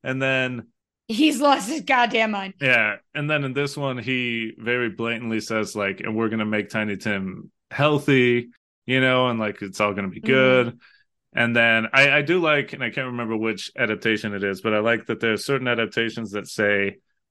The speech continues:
Speaker 1: that Scrooge essentially becomes, like, a second father to Tiny Tim,
Speaker 2: Yeah,
Speaker 1: which I think
Speaker 2: like
Speaker 1: is
Speaker 2: an
Speaker 1: very
Speaker 2: uncle.
Speaker 1: sweet.
Speaker 2: Mm-hmm.
Speaker 1: Yeah, which is
Speaker 2: Yeah.
Speaker 1: adorable to me and, uh, makes me tear up.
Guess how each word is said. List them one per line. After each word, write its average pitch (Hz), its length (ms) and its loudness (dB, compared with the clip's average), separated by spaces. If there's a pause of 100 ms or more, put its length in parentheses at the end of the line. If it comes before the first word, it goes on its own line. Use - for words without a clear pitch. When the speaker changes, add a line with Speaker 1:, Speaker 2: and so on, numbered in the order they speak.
Speaker 1:
that 113 180 -2
Scrooge 117 400 0
essentially 110 520 -2
becomes, 101 420 -6
like, 98 160 -4
a 92 60 -4
second - 440 -4
father 107 440 0
to 127 120 -4
Tiny 139 340 -2
Tim, 160 380 -8 (160)
Speaker 2:
Yeah, 220 180 2
Speaker 1:
which - 100 -2
I 131 100 4
think 131 160 2
Speaker 2:
like 139 80 4
Speaker 1:
is 120 80 4
Speaker 2:
an 117 80 -4
Speaker 1:
very 117 200 4 (100)
Speaker 2:
uncle. 123 120 4
Speaker 1:
sweet. 120 380 0
Speaker 2:
Mm-hmm. 220 140 0
Speaker 1:
Yeah, 107 320 0 (420)
which 117 160 -6
is 110 140 -4
Speaker 2:
Yeah. 104 60 -4
Speaker 1:
adorable 104 420 0
to 104 120 -8
me 98 320 -4 (680)
and, 110 260 2
uh, 98 360 0
makes 113 260 -2
me 110 100 -4
tear 110 300 0
up. 107 220 -2